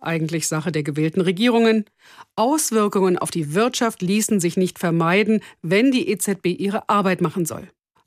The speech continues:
Außerdem seien einige Sicherungen eingebaut. Kein Staat könne sich auf diesem Programm ausruhen.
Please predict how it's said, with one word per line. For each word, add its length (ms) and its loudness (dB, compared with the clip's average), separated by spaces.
Außerdem 580 2
seien 320 0
einige 400 0
Sicherungen 480 2
eingebaut. 640 -2
Kein 360 2
Staat 420 -2
könne 260 0
sich 240 -4
auf 100 -8
diesem 280 -2
Programm 480 -6
ausruhen. 500 -2